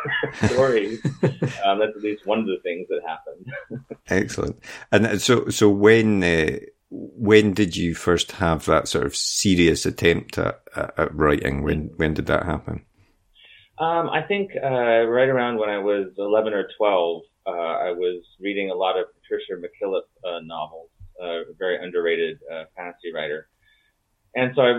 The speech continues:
Speaker 1: and I was also playing, uh, Dungeons and Dragons, <laughs> and, um, and, uh, I started just writing, uh, I started, like, doing what I thought <laughs> were, were things for Dungeons and Dragons that were actually bad pastiches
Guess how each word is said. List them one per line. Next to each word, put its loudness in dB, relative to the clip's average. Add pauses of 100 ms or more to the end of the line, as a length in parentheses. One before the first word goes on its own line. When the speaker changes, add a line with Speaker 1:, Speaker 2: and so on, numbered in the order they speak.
Speaker 1:
and 2
I 4
was 2
also 2
playing, 0
uh, 0
Dungeons -2
and -12
Dragons, 0 (200)
<laughs> 0
and, 0
um, 0 (600)
and, 0
uh, 2 (320)
I 0
started 2
just -6
writing, 0 (360)
uh, -14
I -2
started, 4 (360)
like, 0 (640)
doing 2
what 4
I 4 (160)
thought 4
<laughs> 2
were, 6 (320)
were 4
things 2
for -2
Dungeons 0
and -8
Dragons 2
that 2
were 4
actually 0
bad 4 (160)
pastiches -4